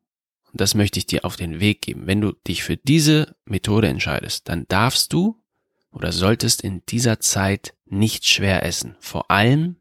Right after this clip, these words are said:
am Abend nicht. Je schwerer du isst, also je mehr Nahrung du zu dir nimmst und je schlechter diese Nahrung ist, beziehungsweise schlecht ist immer so ein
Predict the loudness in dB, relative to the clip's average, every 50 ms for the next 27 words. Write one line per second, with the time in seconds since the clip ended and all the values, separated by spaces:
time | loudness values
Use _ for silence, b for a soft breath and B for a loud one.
0 | _ _ _ -2 -2 0 2 2 2 2 2 0 -6 -10 -14 -16 -16 -18 -20 _
1 | _ _ _ _ _ -2 0 2 4 2 2 2 2 2 2 2 0 0 0 0
2 | -2 -2 _ -4 -4 -2 -2 -4 -6 -8 -16 -18 _ -16 -14 -12 -10 -8 -6 -6
3 | -6 -4 -2 0 2 2 2 2 2 0 0 -4 _ _ _ _ _ _ _ _
4 | -8 -2 2 4 4 4 4 2 -2 -6 -10 -12 -18 _ _ _ -20 -10 -6 -4
5 | -2 -2 0 0 2 2 2 2 0 0 0 -2 -4 _ _ _ _ _ _ -6
6 | -2 -2 0 -2 -2 -6 -10 -14 _ _ _ _ _ _ _ _ _ _ _ _
7 | _ -4 -2 -2 2 2 2 2 2 2 2 2 2 2 -2 -2 -4 -4 -6 -6
8 | -6 -6 -6 -8 -8 -10 -10 -12 -14 -12 -12 -12 -14 -14 _ _ _ _ _ _
9 | _ _ _ _ _ _ _ _ _ -4 -2 0 0 0 0 0 0 0 0 0
10 | 0 0 -2 -4 -4 -8 _ _ _ _ _ _ _ _ -10 -2 2 2 2 2
11 | 0 -2 -2 -2 -2 -4 -4 -4 -6 -8 -10 -12 -14